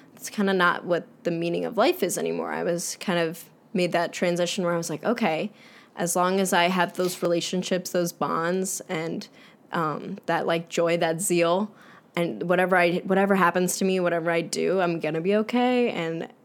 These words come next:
as long as I'm happy, whatever I do is okay." So I used to, like, be like, "Okay, what schools, what are the big schools that I know about? I'll, I'll go look there." But now I'm like, "Oh, like, there's little schools too. Like, let me check those out.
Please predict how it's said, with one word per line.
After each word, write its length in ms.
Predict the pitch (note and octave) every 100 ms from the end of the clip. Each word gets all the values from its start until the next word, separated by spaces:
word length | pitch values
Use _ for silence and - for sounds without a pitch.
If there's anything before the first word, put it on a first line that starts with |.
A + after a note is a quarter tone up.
| -
as 120 | E3+
long 200 | D#3+ E3+
as 100 | F3+
I'm 120 | F3+
happy, 600 | F3+ E3 E3 - G#3 A3 - -
whatever 420 | - G3 E3+ F3 F#3+
I 100 | G3
do 160 | G3
is 140 | F3 E3+
okay." 420 | E3+ - A#3+ C#4+
So 280 | - F#3+ E3+ - - -
I 100 | -
used 280 | G3+ G#3+ -
to, 60 | G#3+
like, 260 | F#3 E3+ -
be 100 | F#3
like, 160 | E3+
"Okay, 540 | A3+ A#3+ E4 C#4+ E3+ - - -
what 260 | - F#3+ G3
schools, 720 | - F#3+ F#3 F3+ F3 F3+ - -
what 160 | G3
are 80 | F#3+
the 80 | F3+
big 180 | F3 E3+
schools 320 | - E3+ -
that 140 | D3
I 40 | D#3+
know 140 | D#3
about? 220 | B2+ F2+
I'll, 240 | F2 E3 D#3
I'll 100 | F#3
go 120 | F3+
look 220 | F3+ D#3 -
there." 160 | D3+
But 140 | D3 F#3+
now 120 | F3+
I'm 100 | F3
like, 160 | B2+ E3+
"Oh, 380 | A3 C#4+ B3 G#3
like, 160 | G3+ G3+ -
there's 240 | G3 G3+
little 180 | B3 F#4+
schools 460 | F#4 - G3 F3+ -
too. 240 | C#4+ E4+
Like, 240 | A3 F3+ F3
let 120 | G3
me 100 | A#3
check 240 | C4+ B3+
those 280 | C4 D#4+ D#4
out. 320 | G3+ F3 E3+